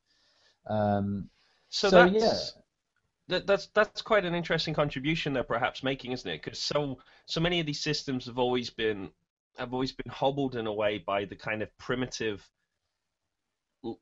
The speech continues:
Speaker 2: lack of convention regarding the thing they're following. It's always been like, it follows your hand or your finger, and that just, it re-, in reality ends up just being a blob,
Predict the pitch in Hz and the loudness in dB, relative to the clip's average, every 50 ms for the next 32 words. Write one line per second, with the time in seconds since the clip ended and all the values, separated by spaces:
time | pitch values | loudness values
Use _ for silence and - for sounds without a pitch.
0 | _ - 120 131 131 127 - - 127 107 - 127 117 110 120 123 127 123 - 117 | _ 2 6 6 6 6 6 0 -8 -8 -6 -6 -2 0 0 0 0 -2 -4 -4
1 | 107 107 104 120 110 107 107 107 107 101 101 95 - - 110 107 104 98 101 - | -4 -4 -2 0 2 2 2 0 -2 -8 -8 -8 -6 -8 -6 -6 -6 -8 -8 -4
2 | - 107 104 92 80 85 95 104 101 - 123 113 107 - 110 104 95 92 - 101 | -4 -4 -2 -2 -4 -6 -6 -6 -4 -4 -4 -4 -4 -6 -6 -4 -4 -6 -6 -10
3 | - - - 104 107 104 - - 101 95 107 104 101 98 98 95 92 92 - - | -12 -6 -4 -2 -2 -2 -4 -4 -4 -2 -2 -4 -4 -4 -6 -8 -8 -10 -10 -8
4 | 110 107 104 98 92 90 90 92 95 95 92 85 - 92 - - 101 98 - 101 | -8 -8 -6 -6 -6 -4 -4 -4 -4 -6 -6 -6 -8 -10 -6 -6 -6 -6 -4 -6
5 | 104 90 98 101 101 101 101 101 98 98 - - 101 95 92 98 95 90 101 - | -6 -6 -4 -2 -2 0 0 0 0 -2 -6 -8 -6 -6 -6 -6 -8 -8 -10 -12
6 | - 98 92 - - 104 95 92 92 85 80 - 101 98 98 90 82 82 82 | -12 -14 -14 -10 -8 -8 -6 -6 -6 -8 -6 -4 -2 0 0 -2 -2 -6 -14